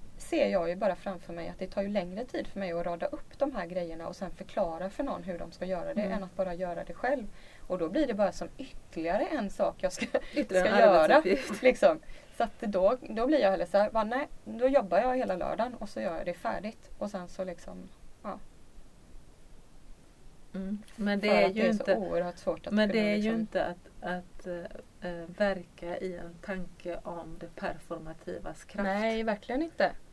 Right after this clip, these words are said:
Speaker 1: Det bästa hade ju varit att, att helt bara säga, "De här sakerna hinner jag inte." Och sen så är det upp till någon annan att se till att det är gjort. Jag ska inte förklara för någon annan hur den ska göra det.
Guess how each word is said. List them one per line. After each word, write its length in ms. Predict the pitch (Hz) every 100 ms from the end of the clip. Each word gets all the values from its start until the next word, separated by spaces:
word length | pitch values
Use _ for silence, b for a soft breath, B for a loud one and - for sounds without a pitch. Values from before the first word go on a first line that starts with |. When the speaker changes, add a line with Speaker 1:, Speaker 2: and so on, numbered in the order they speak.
| B B B B B -
Speaker 1:
Det 200 | 202 226
bästa 360 | 240 233 - 262 311
hade 180 | 339
ju 100 | 320
varit 380 | 302 285 202 185
att, 220 | 202 - - - - - - - -
att 220 | 208 -
helt 440 | - 202 175 -
bara 220 | - 185
säga, 400 | 175 202 175 175
"De 140 | 170 190
här 140 | 190
sakerna 640 | 180 - - 185 180 180 175 b b b
hinner 340 | - 208 180 240
jag 140 | 240
inte." 340 | 208 208 - 190 - -
Och 80 | 202
sen 200 | 185 175
så 180 | -
är 100 | 196
det 80 | 208
upp 120 | 233
till 120 | - 185
någon 140 | 185
annan 360 | 202 170 165 202
att 140 | 208
se 100 | -
till 200 | - 202
att 100 | 170
det 60 | 190
är 20 |
gjort. 220 | 175 -
Jag 240 | 190 175
ska 140 | - -
inte 200 | 262 185
förklara 440 | 196 196 175 170
för 140 | - 185
någon 140 | 175
annan 220 | 170 170
hur 120 | 175
den 120 | 170 170
ska 140 | 185
göra 240 | 185 -
det. 140 | 175